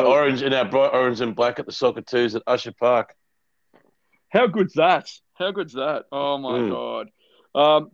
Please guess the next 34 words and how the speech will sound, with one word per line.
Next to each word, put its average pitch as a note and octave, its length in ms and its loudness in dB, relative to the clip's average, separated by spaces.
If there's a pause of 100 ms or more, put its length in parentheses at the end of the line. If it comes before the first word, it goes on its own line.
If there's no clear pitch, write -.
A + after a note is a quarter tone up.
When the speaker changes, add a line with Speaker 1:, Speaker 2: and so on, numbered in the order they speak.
Speaker 1:
Pete, A3+ 240 0
got, G#3+ 160 0
you G3+ 120 -8
got A3+ 140 0
out D#3+ 100 2
of C#3+ 80 -6
that C3 160 -6
easy, F3 340 -6
mate, B2+ 320 -10
'cause C#3+ 160 -12
you, F3 80 -10
yours F3+ 480 -4
was E3 140 -8
more C#3+ 180 -4
of B2+ 60 -6
a C3 60 -6
grand C3 300 -10
final. C3+ 380 -4
You B2+ 80 -10
didn't C#3 260 -12
put B2+ 140 -6
yourself C3 400 -2
down. A2+ 220 -6
I - 20 -4
love A#2 240 0
it. G#2+ 160 -6
That's, B2 280 -2
that's C3 200 -6
the B2 80 -8
perfect B2 460 -4
coaching A#2 340 -10
philosophy. A2+ 460 -8
Well A2+ 180 2
done. G#2+ 220 -2